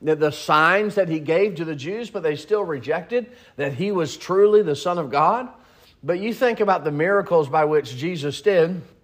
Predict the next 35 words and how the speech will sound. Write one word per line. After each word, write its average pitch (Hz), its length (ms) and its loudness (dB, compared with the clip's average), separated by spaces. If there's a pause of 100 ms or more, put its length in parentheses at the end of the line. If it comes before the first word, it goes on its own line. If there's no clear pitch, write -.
(360)
There 202 260 8
were 196 120 4
miracles, 147 680 4 (320)
if 151 160 2
you 208 120 0
look 165 200 2
back 139 240 4
in 127 80 -6
the 120 80 -8
past, 143 540 0
Elijah, 123 720 -4 (340)
Elijah 135 600 0
and 123 280 -6
Elisha, 135 680 0 (240)
those 151 440 2
men 151 400 -2
did 127 260 -4
miracles, 143 800 -2 (240)
and 127 200 -4
those 139 280 2
men, 139 320 -4 (180)
uh, 110 160 0
parted 131 400 2
waters, 165 540 4
those 143 220 -4
men, 135 280 -4
uh, 127 360 -4
he-, 156 260 2
healed 156 240 2
the 123 100 -2
sick, 208 460 2
those 147 260 2
men, 151 260 -2 (240)
uh, 135 240 4
filled, 170 460 2